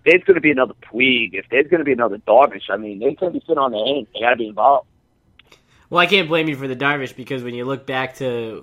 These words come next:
Speaker 2: what Daisuke turned into, what Kiyagawa turned into,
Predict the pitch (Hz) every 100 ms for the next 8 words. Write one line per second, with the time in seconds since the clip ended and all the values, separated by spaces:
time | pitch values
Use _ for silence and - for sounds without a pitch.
0 | - 139 131 110 127 127 - 127 120 123
1 | 123 113 131 123 113 - 131 104 113 123
2 | 127 123 127 123 110 - 123 123 120